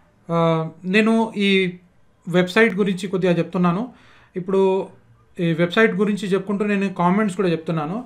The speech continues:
అంటే మీరు వేసిన కామెంట్స్, అంటే నా వీడియోస్ కింద, ఆ, YouTube వీడియోస్ ఛానల్ కింద, ఆ, మీరు కామెంట్స్ వేసినారు, దాని గురించి సమాధానాలు ఇస్తున్నాను. వేరే వీడియోస్ కూడా వాచ్ చేయండి, అందులో కూడా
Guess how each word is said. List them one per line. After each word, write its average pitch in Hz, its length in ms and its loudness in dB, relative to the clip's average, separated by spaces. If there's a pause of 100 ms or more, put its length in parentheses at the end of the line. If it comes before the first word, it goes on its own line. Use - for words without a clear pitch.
(380)
అంటే 175 180 -2
మీరు 180 340 2
వేసిన 180 480 0
కామెంట్స్, 170 480 -2
అంటే 170 380 -2
నా 160 180 0
వీడియోస్ 202 380 4
కింద, 208 180 0
ఆ, 170 680 2
YouTube 190 280 0
వీడియోస్ 185 480 -2
ఛానల్ 180 220 2
కింద, 185 180 -4 (760)
ఆ, 165 220 2 (100)
మీరు 185 120 -2
కామెంట్స్ 180 380 0
వేసినారు, 180 320 -2
దాని 175 240 0
గురించి 180 180 2
సమాధానాలు 170 520 0
ఇస్తున్నాను. 170 480 -4 (200)
వేరే 202 200 4
వీడియోస్ 208 300 0
కూడా 196 120 0
వాచ్ 175 320 0
చేయండి, 165 280 -2
అందులో 180 340 0
కూడా 180 260 -4